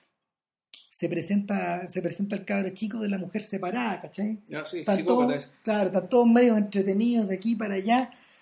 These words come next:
Speaker 1: Y en un momento Don Draper
Speaker 2: Se
Speaker 1: le
Speaker 2: manda a
Speaker 1: dice,
Speaker 2: cambiar.
Speaker 1: "¿Por qué no vas a buscar la torta, Don?". Y el weón va a buscar la torta y no vuelve.
Speaker 2: <laughs>
Speaker 1: Y no vuelve, y no vuelve, y no vuelve. A lo Johnny Sims. Tal cual. Se fuga.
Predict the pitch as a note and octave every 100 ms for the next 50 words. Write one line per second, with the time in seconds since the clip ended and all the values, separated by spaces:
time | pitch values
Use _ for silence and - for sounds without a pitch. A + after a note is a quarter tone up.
0 | _ _ _ _ _ - G#3 B3+ C4 C#4+
1 | C#4+ C4+ C4 A#3+ C#4 - A#3+ C4 C#4 B3+
2 | C3 B2+ - - A#3 - G4+ G#4+ D#4 A#3+
3 | G3+ A3+ G#3 F3 F3 F3+ - F3+ F#3 G3
4 | A3+ - _ _ _ _ _ _ _ _
5 | _ _ _ - E3+ E3 E3 D#3 A#3 D#4
6 | - _ _ - F3+ - F#3+ F3 - D#4+
7 | D#4+ C#4+ C#4+ _ _ _ _ E3 E3+ G3
8 | G#3 - - - _ - - - E3+ _
9 | D#3+ _ E3 F3 F3+ G3+ G3 G#3+ G#3 A3+
10 | G3+ E3+ E3+ F3+ F3 G#3 - F3+ D#3+ D#3
11 | A#3 C4+ D#4+ D#4 D4+ B3 - _ _ -
12 | D#4 G4+ - A#4 E4+ - _ _ - -
13 | _ _ _ A#3 - A#4 D#4